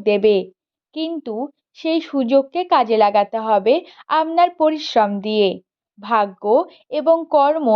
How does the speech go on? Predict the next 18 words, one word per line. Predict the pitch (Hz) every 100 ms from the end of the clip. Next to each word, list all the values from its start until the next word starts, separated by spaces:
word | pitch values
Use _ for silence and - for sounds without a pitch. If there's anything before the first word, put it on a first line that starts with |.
| 220
দুটো | 214 269 269 320
যখন | 339 339 359 339
একসাথে | - 226 - 277 269 285
মেলে, | 262 247 294 247 202 _ _ -
তখনই | 302 302 339 370 311
ইতিহাস | 240 294 320 311 285 -
তৈরি | 214 214 214
হয়। | 220 226 208 185 _ _ _ _ _ -
আপনার | 269 269 285 302
নাম | 285 269 240 233
কি | 269
এই | 240 233
তালিকায় | 233 226 220 233 233 -
ছিল? | 320 359 370 - _ _ _ _
যদি | 269 269 269
থাকে, | 285 262 233 320
তাহলে | 370 349 302 285
কমেন্টে | 285 233 208 208 202 196